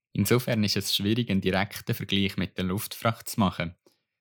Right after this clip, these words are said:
Klar ist aber, dass die Bahn bei grossen Mengen deutlich günstiger ist als die Luftfracht,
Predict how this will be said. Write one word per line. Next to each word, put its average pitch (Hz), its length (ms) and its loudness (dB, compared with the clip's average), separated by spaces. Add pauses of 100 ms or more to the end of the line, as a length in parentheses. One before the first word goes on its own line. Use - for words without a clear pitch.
(200)
Klar 104 320 4
ist 101 120 4
aber, 98 180 -2
dass - 260 -6
die - 120 -20
Bahn 104 380 2
bei 95 80 -6
grossen 120 520 -2
Mengen 92 420 0 (120)
deutlich - 380 -2
günstiger 127 500 2
ist 131 160 2
als 123 180 -2
die - 80 0
Luftfracht, 123 600 -2